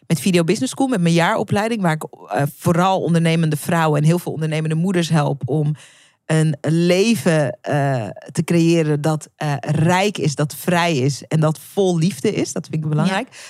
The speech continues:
Speaker 1: Dat komt voort uit dat ik mijn eigen moeder super hard zag werken.
Speaker 2: Mhm.
Speaker 1: Weet je wel? Als
Speaker 2: Mhm.
Speaker 1: gescheiden
Speaker 2: Mhm.
Speaker 1: vrouw.
Speaker 2: Mhm.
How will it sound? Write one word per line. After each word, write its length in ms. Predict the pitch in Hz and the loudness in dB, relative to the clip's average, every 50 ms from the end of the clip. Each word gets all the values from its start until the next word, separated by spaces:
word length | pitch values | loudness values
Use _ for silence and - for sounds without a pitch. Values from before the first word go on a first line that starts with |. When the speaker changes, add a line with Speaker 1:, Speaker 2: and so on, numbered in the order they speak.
| - - | -6 -6
Speaker 1:
Dat 140 | 180 - - | -6 -6 -2
komt 240 | - 196 190 175 - | -2 -2 -2 -2 -4
voort 380 | - - 220 233 269 277 - - | -2 0 2 2 2 0 0 -2
uit 220 | 156 185 190 190 | -2 -2 -2 0
dat 140 | 190 180 180 | -2 -2 -2
ik 120 | 190 170 | -2 -2
mijn 180 | 180 175 170 - | 0 -2 -2 0
eigen 340 | - 170 196 208 - - 190 | 0 -2 -2 -2 -2 -2 0
moeder 400 | 185 190 180 175 170 175 175 - _ | 0 2 2 2 0 0 -2 -6 _
super 640 | - - - - - - - 233 254 - - 214 180 | -16 -12 -10 -10 -10 -6 -2 -2 -2 0 0 0 2
hard 200 | 175 170 156 - | 2 0 0 -2
zag 160 | - 160 - | -4 -4 -2
werken. 460 | 156 143 143 160 202 - - 254 - _ _ _ _ _ | 0 0 0 -2 -4 -6 -8 -10 -10 _ _ _ _ _
Speaker 2:
Mhm. 160 | - 196 180 151 143 156 165 | -2 -2 -2 -2 -2 -4 -4
Speaker 1:
Weet 140 | - 180 - | -4 -2 -2
je 60 | 185 | 0
wel? 160 | 196 277 359 _ - | -2 -2 -4 _ -6
Als 140 | - 170 196 | -4 -2 0
Speaker 2:
Mhm. 80 | 170 147 | 0 0
Speaker 1:
gescheiden 400 | 143 151 180 170 175 170 170 160 | 0 0 0 2 2 2 0 2
Speaker 2:
Mhm. 100 | 202 190 | 2 2
Speaker 1:
vrouw. 340 | 170 160 170 202 240 320 - | 2 2 2 0 0 -2 0
Speaker 2:
Mhm. 220 | 180 160 143 135 | 0 2 2 2